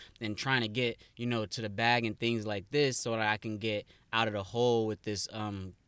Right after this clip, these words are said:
truck, I mean, Challenger, at least get it fixed or whatever I was thinking at the time, um, you know, I was more in, like, you know, grind, grind, grind, grind, grind, grind mode.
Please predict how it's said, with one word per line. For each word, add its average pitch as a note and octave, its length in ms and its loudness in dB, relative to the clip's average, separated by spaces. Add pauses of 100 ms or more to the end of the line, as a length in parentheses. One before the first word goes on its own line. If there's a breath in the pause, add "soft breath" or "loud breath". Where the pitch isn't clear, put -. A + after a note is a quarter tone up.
(100)
truck, C#3+ 320 0
I - 20 -6
mean, A2 220 -2
Challenger, C3 480 4
at G#2 120 2
least C3+ 220 0
get A2 120 -2
it F#2+ 80 -4
fixed - 280 -2
or G#2 80 -4
whatever D#3 320 2
I A2 80 4
was G2+ 160 -2
thinking A#2 280 0
at F#2 100 -4
the F2+ 60 -12
time, G#2+ 420 0 (440 loud breath)
um, A2+ 600 2
you D#3 80 -2
know, C#3+ 100 6
I D#3+ 60 6
was D#3+ 160 4
more D3 240 2
in, C3+ 100 2
like, A2 260 2 (320 soft breath)
you A#2+ 100 -4
know, A#2 160 2
grind, B2 420 2
grind, A#2 320 2
grind, A#2 300 0
grind, G#2+ 260 -2
grind, G#2+ 320 -2
grind C3 400 0
mode. G#2+ 340 0